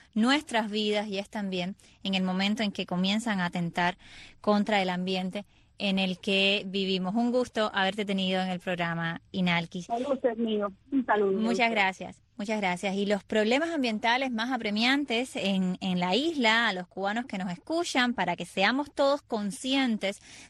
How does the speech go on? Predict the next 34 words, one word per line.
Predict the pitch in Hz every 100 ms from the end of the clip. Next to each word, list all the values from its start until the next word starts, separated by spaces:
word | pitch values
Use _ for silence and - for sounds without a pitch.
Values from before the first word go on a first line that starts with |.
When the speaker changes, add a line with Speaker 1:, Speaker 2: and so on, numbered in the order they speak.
| -
Speaker 1:
de, | 214 226 247 196
eh, | 202 190
cuáles | 233 233 247
son | 254 233 233
los | 190
más | 190 247
graves | 262 240 240 226
de | 196 208
ellos, | 247 208 196
de | 190
acuerdo | 175 220 226 233 233 220
a | 196 196
un |
informe | 240 254 - 294 294 269 233
que |
s-, | 214 - -
publicara | 226 214 208 254 277 285 233 277 - - - -
la | 220
organización | 214 214 214 220 - 240 247 254
People | 247 254 262
in | 226 220
Need | 240 277 247 - - - _
en | 226 226
el | 214
año | 247 262 226
dos | 202
mil | 226 240
quince, | 226 269 262 247 226
los | 196 185
problemas | 196 202 240 262
más | 240 254
apremiantes | 269 214 208 208 214 226 214
son | 214 208 202
la | 180